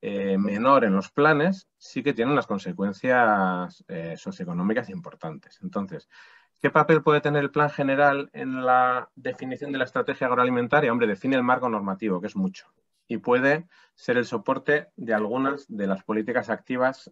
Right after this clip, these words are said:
eh, que provoquen ese cambio de la estrategia, eh, de la estra-, eh, de la estrategia agroalimentaria. Un planeamiento, que es una norma, no puede por sí mismo transformar una realidad social.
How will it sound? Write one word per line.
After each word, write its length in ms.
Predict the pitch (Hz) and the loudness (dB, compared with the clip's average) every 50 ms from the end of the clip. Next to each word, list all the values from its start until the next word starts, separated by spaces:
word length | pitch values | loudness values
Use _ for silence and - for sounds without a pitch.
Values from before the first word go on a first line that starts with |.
| _ _ - | _ _ -10
eh, 480 | 95 95 95 92 90 90 87 90 87 - | -6 -6 -4 -4 -4 -4 -6 -8 -10 -8
que 140 | - 92 87 | -8 -8 -8
provoquen 600 | - - 95 95 101 120 127 123 - 120 120 123 | -6 -4 -2 0 2 2 2 2 2 0 0 0
ese 180 | 120 - 113 - | -2 -8 -6 -4
cambio 240 | 113 113 117 113 | -2 0 2 2
de 40 | 104 | 0
la 60 | 98 | 0
estrategia, 800 | 95 - - 85 82 92 92 - 104 98 95 90 87 85 82 82 - - - _ - | -2 -6 -10 -10 -10 -10 -10 -6 -4 -2 -2 -2 -2 -4 -8 -10 -12 -14 -20 _ -18
eh, 280 | 92 85 85 82 82 82 82 | -16 -14 -12 -10 -10 -10 -10
de 80 | 85 | -12
la 80 | 85 80 | -12 -12
estra-, 200 | _ - 87 82 | _ -10 -10 -8
eh, 240 | 95 90 85 85 82 | -8 -10 -10 -10 -10
de 120 | 82 85 85 | -10 -10 -10
la 60 | 82 | -10
estrategia 600 | - - 87 85 - - - - 101 95 92 87 | -12 -12 -14 -14 -14 -16 -12 -6 -4 -2 -2 -2
agroalimentaria. 960 | 87 - 95 90 87 87 87 85 85 82 82 80 82 - 90 82 76 69 69 _ _ _ _ _ - - - - - - - _ _ _ _ _ _ | -4 -4 -6 -8 -6 -6 -6 -6 -6 -8 -10 -10 -10 -10 -10 -10 -10 -12 -18 _ _ _ _ _ -20 -20 -20 -20 -20 -20 -20 _ _ _ _ _ _
Un 140 | - 143 147 | 0 2 4
planeamiento, 720 | 151 165 156 156 156 143 131 139 156 170 175 170 160 139 | 6 6 8 8 8 6 6 6 6 6 6 6 4 2
que 60 | 135 | 0
es 60 | 131 | 0
una 160 | 135 127 120 120 | -2 0 2 4
norma, 500 | 135 147 160 151 139 131 127 139 156 _ _ _ _ - - - - | 4 4 4 4 2 2 0 0 -2 _ _ _ _ -20 -20 -20 -12
no 300 | - 127 131 135 131 - | -8 -6 -4 -4 -6 -4
puede 300 | - 135 135 135 143 135 | 0 2 4 4 4 2
por 140 | - 123 117 | 2 0 -4
sí 140 | - - 113 | -2 -4 -6
mismo 260 | 117 123 120 139 131 | -4 -2 0 0 2
transformar 460 | - 107 104 - - 120 98 104 110 | 2 0 -2 -2 -2 -2 0 2 2
una 160 | 117 117 107 | 2 2 2
realidad 300 | 95 98 92 90 90 92 | 0 0 0 0 0 -2
social. 480 | 92 - 92 - - 95 85 73 - | -2 -4 -8 -6 -4 -4 -4 -6 -8